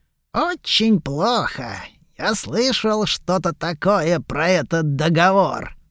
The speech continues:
«А подробности?» «Ну», старик пожевал губами, подбирая слова, «только учти, всё, что я скажу, это домыслы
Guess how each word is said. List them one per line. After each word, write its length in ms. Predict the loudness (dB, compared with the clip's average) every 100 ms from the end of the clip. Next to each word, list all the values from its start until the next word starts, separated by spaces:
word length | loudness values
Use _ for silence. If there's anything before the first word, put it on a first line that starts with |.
| _ _ _ -6
«А 120 | 2
подробности?» 840 | 4 4 4 6 4 2 0 0 -2 _ _ _ _ _ _ _
«Ну», 500 | -2 2 4 4 2 -2 -10 -14 _
старик 460 | -8 -2 0 -2 -2
пожевал 460 | -2 0 0 0
губами, 480 | 0 0 2 2 0
подбирая 640 | 0 -2 0 0 2 0
слова, 500 | -2 -4 -2 -2 -6 -12 _ _ _ _ _
«только 560 | -2 2 0 2 0 0
учти, 720 | 0 2 0 0 0 2 0 -2
всё, 360 | -12 -4 -2 -2
что 240 | -4 -2
я 280 | 0 0 0
скажу, 680 | -4 -2 0 2 4 2 0
это 360 | -2 -4 -2 0
домыслы 920 | 2 2 2 2 0 0 0 0 0